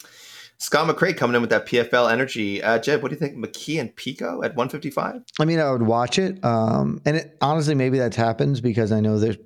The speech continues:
Speaker 2: probably still interested in doing Pitbull versus Pinedo,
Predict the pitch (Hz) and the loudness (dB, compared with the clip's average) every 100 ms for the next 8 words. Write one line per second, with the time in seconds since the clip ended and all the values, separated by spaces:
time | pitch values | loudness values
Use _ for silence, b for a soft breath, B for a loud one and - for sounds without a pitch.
0 | _ - 110 110 117 113 127 123 120 123 | _ 0 2 4 2 0 0 2 0 -2
1 | 113 131 120 123 113 131 101 131 123 123 | 0 0 2 2 0 -2 0 0 2 0
2 | - 110 131 180 220 233 | -2 -2 0 2 0 -2